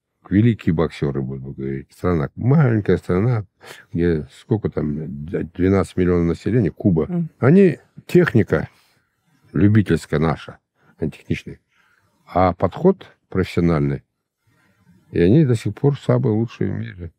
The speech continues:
Speaker 1: Они единственное, что могут сделать, продать могут бой, а так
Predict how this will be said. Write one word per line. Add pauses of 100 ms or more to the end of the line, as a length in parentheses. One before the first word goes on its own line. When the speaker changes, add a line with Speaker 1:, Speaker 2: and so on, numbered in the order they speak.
Speaker 1:
Они
единственное,
что
могут
сделать,
продать
могут
бой,
а
так